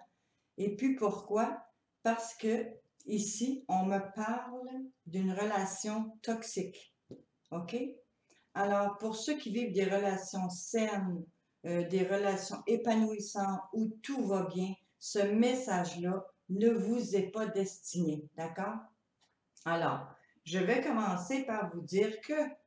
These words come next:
euh, quand je fais un tirage, il faut toujours que vous ayez à l'esprit de garder votre libre arbitre, OK ? C'est pas parce que moi, je vois quelque chose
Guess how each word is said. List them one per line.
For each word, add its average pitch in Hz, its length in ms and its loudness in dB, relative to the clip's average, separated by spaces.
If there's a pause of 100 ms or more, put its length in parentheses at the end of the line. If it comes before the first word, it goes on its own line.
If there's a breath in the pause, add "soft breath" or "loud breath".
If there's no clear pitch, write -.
(600 soft breath)
euh, 175 440 4 (880)
quand 302 160 6
je 294 100 2
fais 311 220 2
un 233 60 4
tirage, 208 560 2
il 196 60 0
faut 220 160 0
toujours 262 640 0
que 214 100 -2
vous 175 260 -2
ayez 190 220 4
à 196 80 4
l'esprit 180 580 -4 (760)
de 170 200 0
garder 202 760 2
votre 185 340 0
libre 180 520 4 (200)
arbitre, 165 720 -2
OK ? - 260 -4 (440 loud breath)
C'est 208 240 2
pas 294 160 4
parce - 260 -2
que 208 100 -2
moi, 196 540 2
je 190 240 2
vois 202 460 2
quelque 190 460 -4
chose 208 540 -2